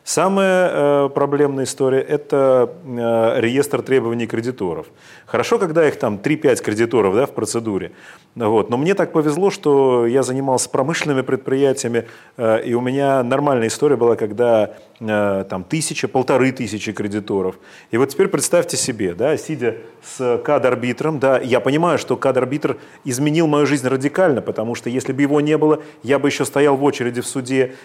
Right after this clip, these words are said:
и потом бы либо копировал, э, судебные акты, либо сидел, делал бы выписки руками из них, э, э, меня, безусловно, осчастливило это изменение.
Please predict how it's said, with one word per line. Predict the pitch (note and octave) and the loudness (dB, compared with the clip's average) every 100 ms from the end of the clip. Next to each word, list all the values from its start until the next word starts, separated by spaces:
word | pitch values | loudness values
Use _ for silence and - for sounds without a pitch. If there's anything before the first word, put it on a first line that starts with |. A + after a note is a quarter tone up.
| - | -8
и | D#3+ | -4
потом | - C3 C#3+ | 0 2 0
бы | B2+ | 0
либо | B2+ C3 | 0 0
копировал, | C3 C3+ C#3+ D3 B2+ A#2+ A#2 A#2+ | 0 -2 0 0 2 2 0 -2
э, | A#2+ A2+ A2+ A#2 A#2 A2+ | -2 0 2 2 2 0
судебные | C3+ C3 C3 B2 B2+ | -2 0 0 0 0
акты, | B2 A2+ A2+ - - | 0 0 -8 -10 -6
либо | C3+ D3 B2+ | 0 0 0
сидел, | C#3+ C3+ C#3+ | 0 2 2
делал | B2+ C#3 | 4 4
бы | A#2+ A#2+ | 4 0
выписки | C#3 C#3+ C3 - | 0 -2 -4 -2
руками | C3 B2+ C#3 C3 | -2 0 0 0
из | D#3+ E3+ | -4 -4
них, | G3 G3 - - _ - | -6 -8 -20 -20 _ -2
э, | C#3+ | -2
э, | C#3 B2+ | 0 -2
меня, | B2+ B2+ C3 B2+ | 0 -2 -2 0
безусловно, | C3 C#3+ D#3+ C3+ C3 | 0 -2 0 2 2
осчастливило | A#2+ D3+ F#3 D#3+ A#2+ | 0 -4 -2 0 2
это | G#2+ A2+ | 2 -2
изменение. | A2+ C3 C#3 G2+ F2+ | -2 -2 0 -2 -4